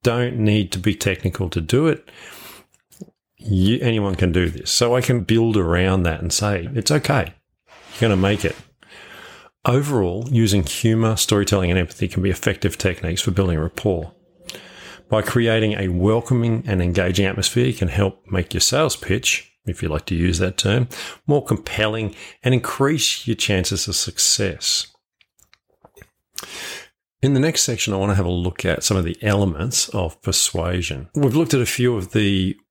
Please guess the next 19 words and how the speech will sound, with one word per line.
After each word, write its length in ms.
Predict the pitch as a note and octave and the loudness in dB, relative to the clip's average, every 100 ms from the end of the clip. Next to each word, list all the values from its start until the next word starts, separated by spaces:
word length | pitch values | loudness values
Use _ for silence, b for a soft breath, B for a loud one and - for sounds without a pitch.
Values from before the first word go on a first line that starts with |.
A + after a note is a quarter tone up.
| - | -10
reasons 920 | B2 G2+ G2 A2+ A#2+ G2+ G#2 F#2+ - | -4 0 2 2 2 2 2 0 0
that 220 | G2 E2 - | 0 -2 -4
you 360 | A2 F#2+ F2+ F#2 | -2 0 0 -2
need 460 | F2+ F#2 G2 F#2+ - | 0 2 2 0 0
to 340 | G2+ F2+ E2 - _ _ | 2 0 0 -6 _ _
connect 400 | - F#2 E2+ - | -4 -4 -4 -6
with 200 | - - | -8 -4
people. 420 | - E2+ - C3+ G#2 | -2 -2 0 0 0
You 100 | E2 | 2
need 220 | F#2 E2 | 0 -2
to 80 | F2+ | -2
build 240 | F#2 F2+ | 0 2
that 140 | F2 F2 | 0 -2
rapport. 460 | F2 - F#2 F#2+ | -4 -2 0 2
And 80 | G#2+ | 2
we've 120 | C#3+ | 2
also 240 | E3+ D#3+ F#2 | 2 2 0
looked 280 | G#2 F#2 - | -2 -4 -2
at 160 | - | -2